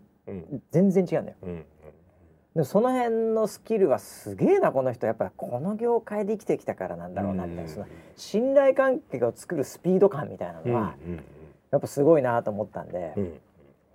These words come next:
Speaker 2: で、その、その業界はそうなんじゃない？
Speaker 1: ああ、そうなんでしょうね。
Speaker 2: 編集してる人って、まあ、結局、
Speaker 1: うん。
Speaker 2: あの、言いたい人と、
Speaker 1: うん。
Speaker 2: でもこれ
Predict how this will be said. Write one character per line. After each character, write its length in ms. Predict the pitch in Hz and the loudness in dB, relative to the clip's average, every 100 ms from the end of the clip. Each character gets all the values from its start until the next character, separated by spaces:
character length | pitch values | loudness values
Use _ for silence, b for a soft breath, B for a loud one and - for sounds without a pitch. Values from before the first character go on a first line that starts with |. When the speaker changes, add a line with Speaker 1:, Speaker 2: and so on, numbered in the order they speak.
| 135 | -4
Speaker 2:
で、 80 | |
そ 100 | 139 | 0
の、 240 | 156 151 131 | 2 4 2
そ 120 | 143 | 0
の 100 | 139 | 4
業 240 | 127 151 | 8 8
界 120 | 143 139 | 10 6
は 80 | |
そ 160 | 139 190 | 6 4
う 20 | |
な 100 | 165 | 4
ん 80 | 87 | 0
じ 60 | 82 | -8
ゃ 20 | |
な 80 | 85 | -16
い？ 80 | - - | -18 -8
Speaker 1:
あ 320 | 85 76 73 - | -6 -6 -12 -18
あ、 40 | |
そ 140 | - 82 - | -14 -12 -12
う 40 | |
な 60 | - | -16
ん 60 | |
で 60 | - | -20
し 100 | - | -14
ょ 60 | - | -4
う 20 | |
ね。 60 | |
Speaker 2:
編 220 | 156 160 165 | 2 2 0
集 320 | - 160 156 | 2 4 4
し 100 | - | 2
て 140 | 156 | 2
る 100 | 147 | 2
人 160 | 139 151 | 2 0
っ 20 | |
て、 120 | - | 0
ま 220 | 107 90 | -4 -6
あ、 140 | 82 95 | -8 -12
結 140 | 95 _ | -12 _
局、 420 | 165 151 156 147 - | -2 2 2 2 -4
Speaker 1:
う 60 | |
ん。 200 | 92 82 - _ _ _ _ _ _ _ _ _ | -6 -6 -12 _ _ _ _ _ _ _ _ _
Speaker 2:
あ 160 | - 98 | -8 -6
の、 140 | 98 | -4
言 280 | 92 147 170 | -4 2 2
い 60 | 196 | 4
た 240 | 208 185 | 6 6
い 100 | 185 | 6
人 400 | 156 - _ 175 | 2 -10 _ 2
と、 340 | 175 117 90 82 | 2 0 0 -2
Speaker 1:
う 20 | |
ん。 120 | 90 | -2
Speaker 2:
で 100 | 139 | 0
も 140 | 147 101 | 0 -2
こ 160 | 120 | -4
れ 100 | 120 | -6